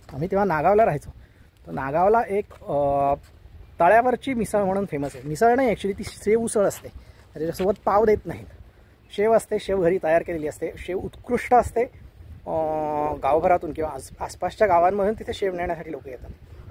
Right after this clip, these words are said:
आणि अशी शेव उसळ असते, त्याच्यावर पाव दिला जात नाही. आणि ते शेव उसळचं जे हॉटेल आहे,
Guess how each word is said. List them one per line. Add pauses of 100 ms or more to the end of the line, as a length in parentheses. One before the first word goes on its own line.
आणि
अशी
शेव
उसळ
असते,
त्याच्यावर
पाव
दिला
जात
नाही. (640)
आणि
ते
शेव
उसळचं
जे
हॉटेल
आहे,